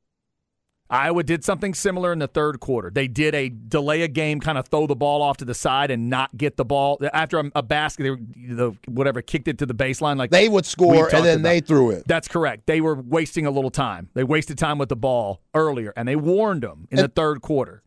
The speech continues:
Speaker 2: And they got hit with that again.
Speaker 1: Correct. And then Caitlin throws the ball behind her back when they're about to have that free throw.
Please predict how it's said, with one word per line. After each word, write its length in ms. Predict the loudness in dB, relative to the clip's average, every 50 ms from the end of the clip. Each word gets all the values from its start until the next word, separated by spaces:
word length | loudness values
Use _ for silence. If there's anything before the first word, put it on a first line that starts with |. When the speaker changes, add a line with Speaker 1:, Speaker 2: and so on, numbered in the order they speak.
| _ _ 2
Speaker 2:
And 100 | 4 4
they 60 | 6
got 160 | 4 4 4 4
hit 140 | 4 2
with 100 | 2 4
that 160 | 4 4 4 2
again. 480 | 2 2 2 0 0 0 -4 -10 -16 _ _ _ _ _ _ _ _ _ _ _ _ _ -2
Speaker 1:
Correct. 340 | 0 2 2 0 -2 -2 -6
And 120 | -4 -2 -2
then 240 | -2 -2 -2 -6 -10 -10 -4
Caitlin 560 | 0 0 0 0 0 -4 -6 -6 -6 -4 -2
throws 220 | -2 -2 0 -2
the 80 | -2 -2
ball 200 | 0 0 0 0
behind 300 | -2 -2 -2 -2 -2 -2
her 60 | -4
back 380 | -4 -2 -2 -2 0 -2 -4 -4
when 100 | -4 -4
they're 80 | -4 -2
about 200 | 0 0 -2 -2
to 40 | -2
have 180 | -2 -2 -2 -2
that 160 | -4 -6 -6
free 200 | -6 -4 -4 -4
throw. 360 | -4 -6 -8 -10 -10 -12 -18